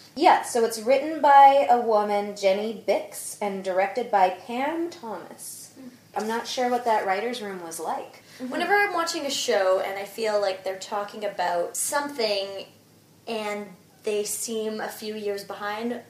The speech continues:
Speaker 2: on it, I just
Speaker 1: Mm-hmm.
Speaker 2: imagine that the people on the show are this group of people that live in a sequester, like, a little bubble.
Speaker 1: Yeah.
Speaker 2: You know, like, "Oh, these are people that live in a small town. This is new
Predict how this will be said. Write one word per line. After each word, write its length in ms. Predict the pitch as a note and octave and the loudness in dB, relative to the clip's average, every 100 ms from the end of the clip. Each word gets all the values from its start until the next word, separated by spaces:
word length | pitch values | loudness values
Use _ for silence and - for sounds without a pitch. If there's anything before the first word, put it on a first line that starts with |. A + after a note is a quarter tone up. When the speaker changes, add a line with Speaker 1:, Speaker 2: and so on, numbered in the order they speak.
| - | -4
Speaker 2:
on 200 | C4 C4+ | -2 -2
it, 220 | D#4 - - | -4 -6 -2
I 120 | A#3 | 0
just 260 | B3 A#3 | 0 0
Speaker 1:
Mm-hmm. 160 | A3 A#3+ | 0 0
Speaker 2:
imagine 720 | A3+ A3 G#3+ G#3 G#3+ G#3 G#3 | 0 -2 -2 -4 -4 -6 -6
that 380 | G3+ - - - | -6 -6 -10 -18
the 80 | - | -12
people 280 | A3 G#3 G3+ | -10 -4 -4
on 140 | G3 | -4
the 40 | G3 | -6
show 340 | - F#3+ F3+ - | -6 -4 -2 0
are 160 | G3 | 0
this 180 | G3+ G3 | -2 -6
group 200 | - F#3+ | -10 -12
of 160 | F#3+ - | -14 -14
people 400 | F#3 - F3+ F3 | -16 -8 -6 -4
that 340 | F3+ E3+ - _ - | -4 -6 -10 _ -14
live 440 | G#3+ G3+ F#3+ F3+ - | -4 -4 -4 -8 -12
in 380 | F#3+ F#3 F3+ F3 - _ _ _ _ _ _ - | -10 -10 -10 -14 -18 _ _ _ _ _ _ -14
a 120 | - | -12
sequester, 680 | - - - - G3+ - - | -10 -12 -12 -12 -10 -10 -10
like, 100 | G3 | -6
a 60 | F#3+ | -6
little 220 | G3+ F#3+ | -4 -6
bubble. 580 | F3+ G3+ G3+ G#3 A#3 C4 - | -4 -4 2 2 2 -4 -12
Speaker 1:
Yeah. 460 | A3+ A3+ G#3+ G3 F#3 | -6 -2 0 0 2
Speaker 2:
You 80 | |
know, 160 | C#4 D4 | 2 4
like, 300 | B3+ A3 - F4+ | 4 2 0 2
"Oh, 420 | G4 G4+ G4+ G4+ | 6 6 4 2
these 240 | G#4 G#4 | 4 4
are 140 | G#4 - | 4 0
people 560 | D#4 D#4 D#4+ D#4+ D4 | -6 -4 2 2 2
that 260 | C4+ C4 A3+ | 0 -2 2
live 560 | B3+ C4 B3 A#3+ - - - | 4 4 2 -2 -6 -8 -6
in 180 | B3 A#3+ | -2 0
a 160 | F#3+ G3 | 0 0
small 1040 | - B3+ D4+ E4+ E4 E4 D#4+ D#4+ C4 - - | -2 0 4 6 6 6 2 0 -4 -10 -10
town. 720 | B3 B3 A#3 A3 A3 A3+ A3+ - | -6 -2 0 2 0 -2 -6 -4
This 220 | B3+ - | -4 -2
is 160 | G3 | -8
new 160 | G3+ A#3 | -8 -6